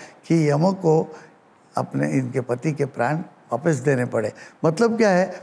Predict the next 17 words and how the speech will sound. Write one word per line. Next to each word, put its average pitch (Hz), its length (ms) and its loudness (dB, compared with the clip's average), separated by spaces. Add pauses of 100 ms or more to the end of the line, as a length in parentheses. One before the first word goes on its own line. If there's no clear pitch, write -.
(120)
प्राण 170 300 2
शक्ति, 180 600 0 (360)
ये 156 440 2 (100)
इसका 131 260 -2
फील्ड 147 340 0
इफेक्ट 113 360 -4
है। - 180 -14 (340)
ये 135 100 2
वट 123 260 0
वृक्ष 139 480 -2
के 156 180 -2
सानिध्य 147 600 0
में 143 260 2
प्राण - 540 -4
शक्ति - 380 -6
बढ़ती 113 440 -4
है। 92 120 -12